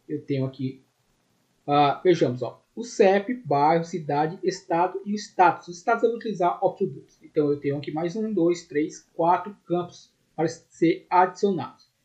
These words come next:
Então, eu vou aproveitar esses daqui, copiei, colei, ó. E tem mais um campo a ser adicionado. Deixa eu copiar somente esse, colar e vou colar aqui abaixo.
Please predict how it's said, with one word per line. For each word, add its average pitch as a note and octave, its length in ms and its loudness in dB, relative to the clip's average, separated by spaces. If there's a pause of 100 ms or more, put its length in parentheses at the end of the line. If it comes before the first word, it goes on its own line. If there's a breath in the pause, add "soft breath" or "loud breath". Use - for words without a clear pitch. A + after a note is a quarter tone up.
(160)
Então, D#3 140 -4
eu C#3+ 60 0
vou D#3 160 4
aproveitar C#3+ 540 -2
esses C#3 240 -12
daqui, A3+ 480 -2 (160)
copiei, F3 800 2 (680)
colei, D3+ 320 2
ó. - 80 -20 (2250)
E G#3 80 -6
tem G#3+ 140 0
mais G3+ 260 4
um A#3+ 100 -2
campo F3 260 2
a D#3 60 4
ser D#3 120 0
adicionado. F#3 640 -2 (220)
Deixa - 220 -12
eu B2 160 -6 (160)
copiar C3 760 -6
somente B2+ 480 -4
esse, A#3+ 300 2
colar C#3+ 540 0 (120)
e D#3 100 -4
vou C#3+ 460 -4
colar C#3 500 -2
aqui D#3+ 320 -6
abaixo. - 640 -6